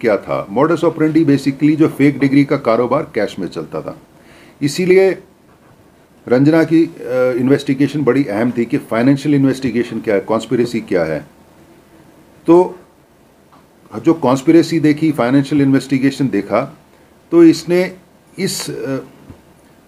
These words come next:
जरिए से काफ़ी property बनाई थी। मानव भारती university बनाने के बाद इसने एक university राजस्थान में भी उदयपुर में बताई, जिसका नाम माधव university था।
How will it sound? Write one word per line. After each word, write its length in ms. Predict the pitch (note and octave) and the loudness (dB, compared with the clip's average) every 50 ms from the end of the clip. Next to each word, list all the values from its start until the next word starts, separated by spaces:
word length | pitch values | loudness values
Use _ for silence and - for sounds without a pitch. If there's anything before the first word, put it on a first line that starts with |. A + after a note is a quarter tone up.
| - | 0
जरिए 300 | - C3+ C3+ C#3 D3+ D#3 | 2 4 6 6 4 4
से 160 | C#3 - F3+ F3 | 2 -2 -4 -4
काफ़ी 340 | F3+ - B2 A#2 D3+ D#3+ | -2 -2 -2 0 0 -2
property 460 | C#3 - A#2+ G#2+ - A#2+ A#2 - C#3 A#2+ | -2 -2 -2 -2 -2 -4 -6 -4 -4 -4
बनाई 280 | F#2+ F2 D#2+ D#2+ D#2+ | -4 -6 -6 -6 -8
थी। 220 | D2+ D2+ D2+ C#2+ - - _ _ _ _ _ _ _ _ _ _ _ _ _ _ _ _ _ _ _ G2+ | -8 -10 -12 -14 -14 -18 _ _ _ _ _ _ _ _ _ _ _ _ _ _ _ _ _ _ _ -2
मानव 320 | A2 C3+ E3 F#3+ G3 D#3+ | -2 0 0 0 -2 -2
भारती 360 | B2+ B2 C#3 C#3+ - - F3 | 0 0 0 -2 -2 -4 -4
university 520 | F3 E3 D3 D3+ C#3 D3 - D3+ D#3 D#3+ C#3+ - _ _ _ _ - - - - - - - - | -2 0 0 0 -2 -2 -2 -2 -2 -2 -4 -8 _ _ _ _ -20 -20 -20 -20 -20 -20 -10 -6
बनाने 300 | A#2 A#2 B2 B2 C3 C3+ | -2 -2 0 0 0 0
के 120 | C3+ C3+ C3 | 0 0 2
बाद 280 | B2 C#3+ D#3 D#3 - - | 2 2 2 0 -2 -8
इसने 280 | A#2+ - - C#3+ C#3 | -12 -6 -2 0 0
एक 160 | C#3+ C#3 C#3 C3 | 0 0 -2 -2
university 420 | A#2+ B2 A#2+ - - C#3+ E3 E3+ | -4 -4 -4 -4 -4 -2 -2 0
राजस्थान 480 | A#2 G#2 G#2 G#2 G#2 - - A2 G#2+ A2 | 0 -2 -2 -4 -6 -6 -6 -4 -2 -2
में 160 | A#2 C3 C#3 | -2 -2 -2
भी 80 | E3+ | 0
उदयपुर 420 | D#3 B2 G#2 A2+ A2+ A2 - A2+ A2 | -2 -2 0 -2 -4 -2 -2 -4 -4
में 120 | G#2+ G#2 | -4 -4
बताई, 300 | G2 F#2 - A2 C3+ D3 | -4 -2 -2 -2 0 -2
जिसका 300 | - G#2+ G2+ - - A#2 | -2 -4 -8 -6 -4 -2
नाम 260 | G2+ G2+ G#2+ C3 D#3 D3+ - - _ _ _ _ _ _ _ _ _ _ _ _ _ _ _ _ _ - - - C#3+ A2+ - - - - - - - - - - - - - - G2+ | 0 0 0 0 -2 -6 -12 -20 _ _ _ _ _ _ _ _ _ _ _ _ _ _ _ _ _ -20 -16 -14 -14 -14 -14 -18 -20 -20 -20 -20 -20 -20 -20 -20 -20 -20 -14 -4 0
माधव 240 | G#2+ A2+ A#2 C3 | 0 2 2 2
university 460 | B2+ A#2+ A2 A2 A2 G#2+ - - F#2 - | 0 0 0 0 -2 -4 -4 -8 -12 -12
था। 220 | - D2+ - | -12 -16 -20